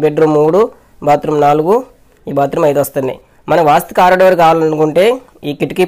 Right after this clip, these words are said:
ప్లేస్లో ఇక్కడ door set చేసుకోవచ్చు north ఫేస్కి. ఆ విధంగా ఆరు డోర్లు పెట్టుకోవచ్చు.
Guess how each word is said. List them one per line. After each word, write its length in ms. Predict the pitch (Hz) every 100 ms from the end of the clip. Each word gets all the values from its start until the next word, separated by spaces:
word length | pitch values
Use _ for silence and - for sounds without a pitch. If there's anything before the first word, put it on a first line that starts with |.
| 175
ప్లేస్లో 300 | 170 170 170
ఇక్కడ 160 | 165 175 262 - _ - _ - 143
door 160 | 165 165
set 160 | 143 147
చేసుకోవచ్చు 560 | 151 - 143 139 202 247 294 -
north 200 | 147 - -
ఫేస్కి. 340 | 147 - 196 262 - _ _ -
ఆ 60 | 147
విధంగా 240 | 151 170 180
ఆరు 100 | 147
డోర్లు 180 | 151 151 143
పెట్టుకోవచ్చు. 500 | - 135 127 -